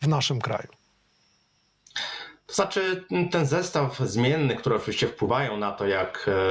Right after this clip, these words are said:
Speaker 2: e, zachowują się konsumenci, jak, jak się czują, jest rzeczywiście bogaty. Na pewno czynniki dochodowe są tutaj bardzo ważne i to widzieliśmy,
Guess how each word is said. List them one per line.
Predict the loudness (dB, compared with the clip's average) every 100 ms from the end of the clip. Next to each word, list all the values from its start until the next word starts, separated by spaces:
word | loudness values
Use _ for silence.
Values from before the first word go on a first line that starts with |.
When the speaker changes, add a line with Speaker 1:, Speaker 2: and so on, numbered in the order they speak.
| 2 2 0
Speaker 2:
e, |
zachowują | 0 -2 0 0 0
się | -2 -6
konsumenci, | -6 0 0 0 -4 -4 0
jak, | 0 0 -2
jak | -2
się | 0 0
czują, | 2 2 2
jest | -4 -6 -2
rzeczywiście | -2 0 0 2 2 2 2
bogaty. | 0 0 -2 -2 0 2 0 -6 -8 -6
Na | -2
pewno | 0 -2
czynniki | 0 0 2 2 0
dochodowe | 2 0 0 0
są | -2 -2
tutaj | 0 0
bardzo | 0 0 0
ważne | 0 -2 -4 -8
i |
to | -6 -6
widzieliśmy, | -4 -2 -2 -2 -2